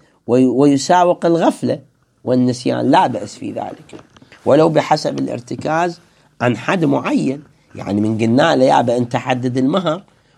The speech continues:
كون أنت تنصف إلى حد معين، وما دونه لم يجز تعيينه فيه، في ذلك الحد الأدون،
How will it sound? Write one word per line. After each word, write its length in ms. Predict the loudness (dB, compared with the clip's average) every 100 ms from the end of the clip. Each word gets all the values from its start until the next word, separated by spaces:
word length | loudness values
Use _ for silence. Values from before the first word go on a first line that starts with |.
| _
كون 200 | 0 2
أنت 200 | 2 0
تنصف 640 | 0 2 2 0 -4 -8 _ _ _ _ _ _ _ _ _ _ _ _ _ _ _ _ _
إلى 240 | 2 4 4
حد 260 | 0 -2
معين، 540 | -2 -6 -6 -8 -10 -14 _
وما 340 | 0 2 2 0
دونه 560 | 0 0 0 -2 -6 -12 _ _
لم 220 | -2 0 2
يجز 300 | 0 -2 -6
تعيينه 640 | -6 -4 -4 -4 -4 -6
فيه، 260 | -8 -10 -12 _
في 180 | 0 2
ذلك 380 | 4 2 2 -4
الحد 380 | -6 -6 -8 -8 _ _ _ _ _ _ _ _ 0
الأدون، 560 | 2 2 2 0 -2